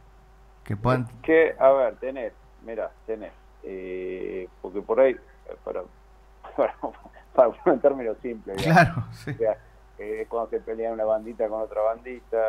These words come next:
Speaker 2: es
Speaker 1: Mm.
Speaker 2: cuando por ahí los vecinos están más relajados, toman una copa de más, y tienen un problema con el ruido del de al lado, es cuando, o sea, <laughs> empiezan todos los problemas que, que se vienen acumulando, se, se, como que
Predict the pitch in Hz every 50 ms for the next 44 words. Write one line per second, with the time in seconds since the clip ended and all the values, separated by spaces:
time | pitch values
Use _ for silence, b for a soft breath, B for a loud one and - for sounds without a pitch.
0 | 107 107 104 107 107 113 113 110 110 107 107 107 107 107 107 104 104 101 104 104
1 | 104 101 101 98 - 101 101 107 107 110 110 107 104 104 101 101 101 98 98 95
2 | 104 95 - - 110 104 101 - 107 104 107 107 104 107 101 104 98 - - 120
3 | 120 120 110 107 - - 104 104 107 104 104 104 101 - - 107 101 104 104 104
4 | 104 104 110 117 120 120 120 120 117 107 110 98 98 - 110 107 107 107 104 98
5 | - - 104 101 107 110 110 107 98 95 98 98 101 101 - 110 113 110 110 104
6 | 101 101 104 107 110 113 123 123 123 120 117 117 113 - - 113 110 - - -
7 | - - 120 113 110 107 104 101 98 - 139 143 - - - 160 131 120 - -
8 | - - 185 151 135 113 - - 131 127 123 110 95 92 90 98 98 - b b
9 | b b b b b _ - - 98 95 107 117 131 131 127 120 - 120 117 117
10 | 123 127 135 147 156 160 147 151 - 110 107 104 98 101 - _ - - 95 95
11 | 95 90 87 87 - - 50 - - - - - - - - - - _ - -
12 | - - - - - - 50 50 50 -